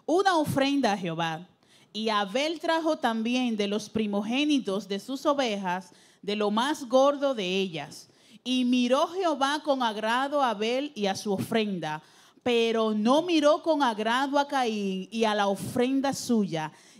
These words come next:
Y se ensañó Caín en gran manera y decayó su semblante.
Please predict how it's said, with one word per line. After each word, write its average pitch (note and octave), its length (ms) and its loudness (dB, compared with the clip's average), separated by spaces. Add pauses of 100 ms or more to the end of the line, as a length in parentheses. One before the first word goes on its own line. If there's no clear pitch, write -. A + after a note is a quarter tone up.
Y B3+ 160 -2
se B3 220 -2
ensañó A#3+ 960 2
Caín C#4 460 2
en G#3+ 200 -2
gran A#3 320 2
manera G#3+ 840 0
y F4 240 2
decayó C4+ 680 2
su A#3 320 -2
semblante. F#3+ 800 -2